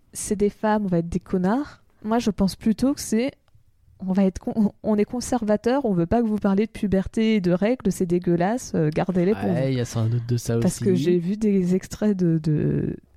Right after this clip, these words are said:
Speaker 1: de, d'avis de, de négatifs, et
Speaker 2: Ouais.
Speaker 1: c'était justement, oh là là, mais comment ça,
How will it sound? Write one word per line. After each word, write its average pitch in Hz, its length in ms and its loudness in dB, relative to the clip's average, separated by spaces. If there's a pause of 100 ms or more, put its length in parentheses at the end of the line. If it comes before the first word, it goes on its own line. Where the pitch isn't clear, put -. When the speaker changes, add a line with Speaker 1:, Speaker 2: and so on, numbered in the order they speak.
(200)
Speaker 1:
de, 151 340 -2
d'avis 175 400 0
de, - 80 -2
de 156 160 -2 (140)
négatifs, 165 680 0 (600)
et - 40 -2
Speaker 2:
Ouais. 123 120 0
Speaker 1:
c'était 180 280 0
justement, 156 560 -6
oh 302 160 0
là 190 140 -2
là, 302 240 -4
mais - 240 -14
comment 269 300 -4
ça, 254 120 -4